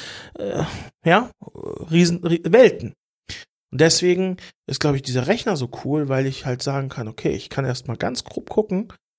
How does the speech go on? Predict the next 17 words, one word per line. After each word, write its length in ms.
ob 120
das, 340
was 140
der 100
Verkäufer 540
mir 100
da 140
ins, 180
aufs 180
Papier 340
schreibt, 260
ins 100
Angebot 360
schreibt, 360
ob 180
das 220
u-, 60